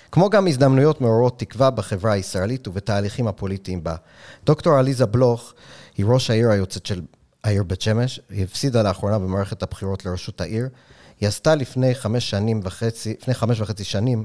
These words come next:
את הבלתי יאמן, כשנבחרה לכהן כראש,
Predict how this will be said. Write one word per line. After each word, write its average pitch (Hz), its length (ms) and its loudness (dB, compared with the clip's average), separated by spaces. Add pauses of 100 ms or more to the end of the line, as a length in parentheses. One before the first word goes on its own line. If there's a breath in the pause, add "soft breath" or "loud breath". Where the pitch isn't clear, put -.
(120)
את - 60 -16
הבלתי 110 400 -2
יאמן, 90 400 -2 (300 soft breath)
כשנבחרה 110 720 0
לכהן 104 380 -2 (100)
כראש, 92 360 -6